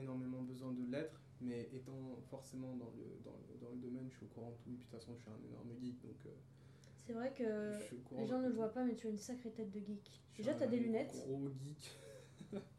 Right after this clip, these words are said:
Speaker 1: suis
Speaker 2: Voilà.
Speaker 1: un, je pense que je suis plus geek que n'importe qui ici.
Speaker 2: C'est vrai ?
Speaker 1: Ouais, large.
Speaker 2: C'est-à-dire ?
Speaker 1: Très, très, très large. C'est-à-dire que j'ai passé, euh, passé, euh,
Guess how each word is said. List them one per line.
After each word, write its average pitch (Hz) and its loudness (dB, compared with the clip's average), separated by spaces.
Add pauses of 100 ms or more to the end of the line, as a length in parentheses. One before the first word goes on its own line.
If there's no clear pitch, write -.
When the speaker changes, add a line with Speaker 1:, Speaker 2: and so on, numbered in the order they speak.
Speaker 1:
suis 208 -4
Speaker 2:
Voilà. 214 4
Speaker 1:
un, 254 0
je - -16
pense - -4
que 131 -4
je 131 -6
suis - -12
plus - -6
geek 127 -6
que 117 -6
n'importe 104 -8
qui - -12
ici. - -12 (220)
Speaker 2:
C'est 214 -2
vrai ? 226 0 (260)
Speaker 1:
Ouais, - -6 (340)
large. - -10 (420)
Speaker 2:
C'est-à-dire ? 202 -4
Speaker 1:
Très, 123 -6
très, - -10
très - -14
large. - -10 (680)
C'est-à-dire 127 -2
que 123 -8
j'ai 117 -6
passé, 110 -6
euh, 123 -2 (920)
passé, 127 -6 (240)
euh, 120 -2